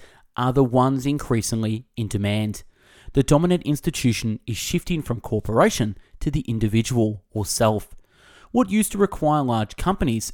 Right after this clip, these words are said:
technologies, and globalization has now been made available to the individual or micro multinational. The dominant player is shifting from C E O to entrepreneur. New economic period, the entrepreneurial economy, two thousand-ish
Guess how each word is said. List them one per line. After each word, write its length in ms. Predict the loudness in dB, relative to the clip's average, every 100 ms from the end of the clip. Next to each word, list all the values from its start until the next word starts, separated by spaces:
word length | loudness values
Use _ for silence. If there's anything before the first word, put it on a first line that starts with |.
| -8
technologies, 640 | -6 -4 -2 -2 -2 -4 -4
and 100 | 2
globalization 840 | 2 2 0 0 0 0 -2 -6 -10 -20 -6
has 220 | -6 0
now 180 | 2 2
been 180 | 0
made 200 | 0 0
available 420 | 0 2 0 -2 -6
to 120 | -6
the 220 | -6 -2
individual 680 | -2 0 0 0 0 0 -4 _ -4
or 160 | -2
micro 500 | 2 0 0 0 0
multinational. 880 | 0 -4 -4 -4 -2 -2 -2 -2 -4 _ _ _ _ _ -10 -2
The 80 |
dominant 500 | 4 4 4 2 -2
player 440 | -6 0 0 0 -4 -12 _ _ -6
is 100 | -6
shifting 380 | -2 -2 0 -2
from 180 | -2
C 360 | -4 -2 0 2
E 60 | 0
O 220 | 0 -4 -10 _ -8
to 140 | -4
entrepreneur. 680 | -4 -4 -4 0 2 2 -2 -8 _ _ _ _ -2
New 320 | 4 6 4
economic 480 | 2 0 2 2 0
period, 460 | 0 2 2 0 -2 -8 -10 0
the 120 | 2
entrepreneurial 840 | 2 0 0 2 2 4 4 2 -4
economy, 520 | -4 0 0 0 -4 -10 _ -14
two 180 | 0 0
thousand-ish 680 | 2 0 2 0 -2 -4